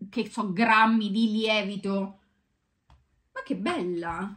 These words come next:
C'è da togliere la pellicolina, ma mi sa che gliela lascio fin quando non si rovina. Ah, molto, molto carina, posso dire utile. Utile perché la nostra, a parte che i grammi non l'ha mai pesati,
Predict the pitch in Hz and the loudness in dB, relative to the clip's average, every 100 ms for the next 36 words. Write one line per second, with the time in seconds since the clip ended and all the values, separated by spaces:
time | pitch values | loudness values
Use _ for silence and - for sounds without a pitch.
0 | - 330 427 466 480 508 440 453 440 403 | -10 -6 -4 0 0 0 0 0 0 0
1 | 392 403 269 190 190 226 339 403 403 381 | 0 2 2 2 -2 -2 -4 -6 -2 0
2 | 392 415 294 - - 190 190 185 185 180 | 0 0 0 -4 -8 -8 -8 -8 -8 -8
3 | 180 190 196 185 170 160 170 190 - - | -8 -10 -8 -8 -8 -10 -8 -10 -12 -18
4 | - - - _ _ - - 539 453 605 | -16 -16 -18 _ _ -8 4 4 6 4
5 | 679 - 622 622 - 381 427 381 403 370 | 4 4 4 4 2 -4 -4 -4 -2 2
6 | 311 254 247 320 330 - 359 - 453 233 | 2 2 2 2 0 -8 -12 -6 -4 0
7 | 220 285 - _ - 285 196 180 120 - | 0 0 -6 _ -6 -4 -4 -8 -10 -16
8 | _ - 302 302 294 196 185 214 233 262 | _ -8 -4 -2 -2 -4 -4 0 0 2
9 | 233 - 208 262 - 240 214 196 202 214 | -2 -2 -2 0 0 0 0 2 4 2
10 | 202 185 180 185 180 185 185 160 170 226 | 2 -2 -2 -2 -2 -4 -2 -2 -2 -2
11 | 269 | -4